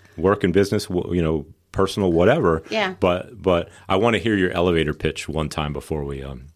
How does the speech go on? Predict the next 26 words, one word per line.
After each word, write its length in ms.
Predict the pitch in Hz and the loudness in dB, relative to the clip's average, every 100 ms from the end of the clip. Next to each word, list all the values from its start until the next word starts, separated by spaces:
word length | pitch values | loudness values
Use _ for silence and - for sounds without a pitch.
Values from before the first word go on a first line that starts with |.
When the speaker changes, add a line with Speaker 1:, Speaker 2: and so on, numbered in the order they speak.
| - | -2
Speaker 2:
Oh, 500 | 233 226 208 196 180 | 0 2 2 2 0
Speaker 1:
before 60 | |
we 60 | - | -4
go. 80 | - | -8
Speaker 2:
gosh. 720 | 175 175 175 175 170 175 - | -6 -6 -6 -10 -12 -16 -6
Speaker 1:
Come 160 | 95 87 | 0 2
Speaker 2:
I 40 | |
Speaker 1:
on. 120 | 78 | 0
Speaker 2:
stink 600 | 73 - - - 185 180 175 | -2 -10 -14 -12 -10 -10 -14
at 180 | - | -6
Speaker 1:
No, 140 | 110 117 | 0 4
Speaker 2:
these 80 | 135 | 4
Speaker 1:
you 60 | |
don't. 260 | 101 95 98 | 4 2 2
It's 160 | 101 | 0
Speaker 2:
things. 100 | 110 | 0
Speaker 1:
networking. 400 | 98 95 90 92 87 | 0 0 -2 -2 -2
This 160 | 87 | -2
is 80 | 95 | -4
practice. 540 | - 78 - 85 - - | 0 0 0 -4 -8 -16
<laughs> 100 | _ | _
You're, 180 | 87 95 | 2 2
you're 160 | 90 98 | 4 2
in 80 | 90 | 4
good 160 | 87 | 2
company. 380 | - 80 82 | 0 -4 -4